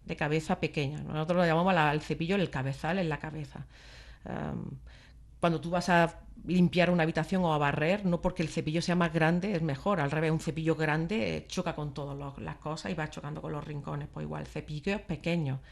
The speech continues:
de cabeza pequeña. Casi todos los cepillos de los niños son de dureza media,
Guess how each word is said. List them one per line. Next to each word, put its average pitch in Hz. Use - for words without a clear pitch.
de 170
cabeza 139
pequeña. 156
Casi 175
todos 208
los 214
cepillos 202
de 185
los 170
niños 190
son 170
de 165
dureza 156
media, 160